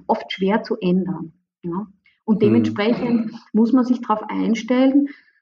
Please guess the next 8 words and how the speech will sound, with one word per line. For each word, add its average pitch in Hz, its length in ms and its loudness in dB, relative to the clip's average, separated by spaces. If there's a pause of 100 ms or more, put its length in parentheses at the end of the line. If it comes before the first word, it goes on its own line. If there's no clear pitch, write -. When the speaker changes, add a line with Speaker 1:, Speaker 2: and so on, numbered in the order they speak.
(120)
Speaker 1:
was 196 180 0
natürlich 233 380 2
dann 196 160 0
der 190 80 0
Vorteil 233 480 0
ist, 262 400 0
wenn 196 260 4
die 226 480 2